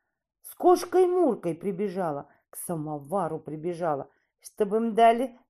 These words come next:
с молоком, кипяточку с молоком, с кипяченым молоком. Вдруг Серёжа приходил, неумытый приходил. Всех он позже приходил.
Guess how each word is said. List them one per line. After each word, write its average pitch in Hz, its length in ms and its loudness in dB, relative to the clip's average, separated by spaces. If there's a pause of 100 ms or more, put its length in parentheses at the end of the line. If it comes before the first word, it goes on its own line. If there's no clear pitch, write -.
с - 40 -16
молоком, 254 1160 4 (300)
кипяточку 220 840 -4
с 240 120 -12
молоком, 285 640 0 (160)
с - 120 -20
кипяченым 196 1000 -2 (280)
молоком. 202 920 0 (1160)
Вдруг 359 580 0 (240)
Серёжа 294 640 6
приходил, 254 680 -2 (280)
неумытый 214 1160 6
приходил. 135 760 -8 (440)
Всех 277 520 4
он 285 400 6
позже 277 680 8
приходил. 220 840 2